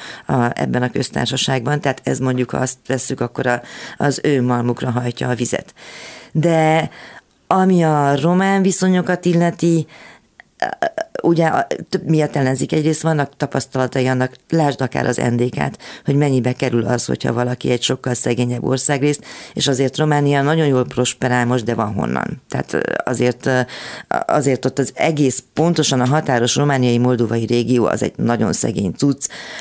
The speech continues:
ahol nincs egy kilométer autópálya, például most kezdték el építeni. Ott volt az a híres történet, hogy egy helyi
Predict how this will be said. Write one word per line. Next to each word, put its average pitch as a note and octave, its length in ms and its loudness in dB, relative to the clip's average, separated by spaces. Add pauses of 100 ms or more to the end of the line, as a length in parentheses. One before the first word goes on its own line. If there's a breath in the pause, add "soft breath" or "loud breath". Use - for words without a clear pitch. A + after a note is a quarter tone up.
(100)
ahol D3 200 2
nincs D#3 280 2
egy B2 120 -2
kilométer A#2+ 540 0
autópálya, B2+ 600 0
például B2+ 460 2
most B2 180 0
kezdték - 380 -2
el G#2 80 -2
építeni. B2 580 0 (400 loud breath)
Ott - 160 0
volt C3+ 160 2
az B2+ 100 0
a B2 40 2
híres A#2+ 360 0
történet, A#2+ 500 0
hogy A#2 140 0
egy A2 140 -2
helyi B2+ 320 2